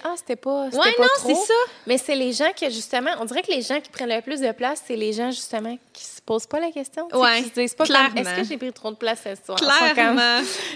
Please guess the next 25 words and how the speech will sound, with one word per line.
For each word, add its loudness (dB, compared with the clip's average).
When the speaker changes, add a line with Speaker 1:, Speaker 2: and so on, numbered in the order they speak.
Speaker 1:
J'ai 0
vis 4
très 2
bien 0
avec 0
la 4
situation 2
Speaker 2:
Ouais. 8
Speaker 1:
actuelle. » -2
Ouais. -8
Speaker 2:
Ben, 2
des 2
fois, 2
c'est, -6
on 0
dirait, 2
j'essaie, 2
tu -16
sais, -6
je -4
veux -4
pas -4
prendre -4
trop -6
de -20